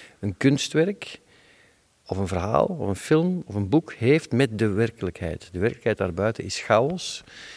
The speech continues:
Mensen, wij maken causale verbanden of niet, maar wij, wij maken een narratief met de dingen die we zien. En dat narratief is, eh, ontzettend belangrijk voor onszelf. Zonder narratief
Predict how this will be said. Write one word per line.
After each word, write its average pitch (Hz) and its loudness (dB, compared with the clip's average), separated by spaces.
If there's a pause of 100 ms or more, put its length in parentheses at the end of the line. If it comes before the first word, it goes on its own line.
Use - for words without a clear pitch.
(680)
Mensen, 123 2
wij 107 6
maken 98 4 (220)
causale 92 6
verbanden 92 2
of - -2
niet, 143 -4
maar 110 0
wij, 101 0
wij 101 0
maken 117 0 (200)
een 113 -2
narratief 117 -2
met 101 -4
de 98 -8
dingen 117 0
die 104 -2
we 95 -2
zien. 107 -4 (640)
En - -4
dat 107 2
narratief 104 0
is, 117 -2
eh, 104 2 (1000)
ontzettend 131 2
belangrijk 113 0 (400)
voor - 0
onszelf. 101 2
Zonder 127 4
narratief 113 0